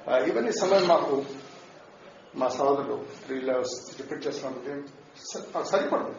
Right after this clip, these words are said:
ఎందుకంటే it's a, it's a big subject. నా, నేనే నేర్చుకోవాలంటే నాకు సరిపడదు, తెలిసిందా? కానీ ముఖ్యమైనటువంటి పాయింట్స్ ఏది మీకు దాంట్లో ఇది వస్తున్నది. ఇన్షాల్లా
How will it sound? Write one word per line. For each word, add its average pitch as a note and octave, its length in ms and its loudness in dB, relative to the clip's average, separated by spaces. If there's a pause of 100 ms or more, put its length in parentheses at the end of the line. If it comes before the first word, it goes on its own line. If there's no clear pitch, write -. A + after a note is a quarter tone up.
(120)
ఎందుకంటే G#3+ 360 0
it's F#3 120 -2
a, F3+ 60 -2
it's - 480 -10
a - 140 -4
big D4 240 4
subject. - 300 2 (1120)
నా, E3+ 220 4
నేనే A3 340 6
నేర్చుకోవాలంటే A#3+ 560 6
నాకు A3 160 2
సరిపడదు, F#3 460 4 (1200)
తెలిసిందా? C#3 580 2 (320)
కానీ F#3+ 160 6
ముఖ్యమైనటువంటి C#4+ 680 4
పాయింట్స్ E3+ 520 4
ఏది G3 360 8
మీకు C#3 200 -2
దాంట్లో C3+ 400 0
ఇది B2+ 140 -2
వస్తున్నది. C3+ 500 -4
ఇన్షాల్లా D#3+ 420 2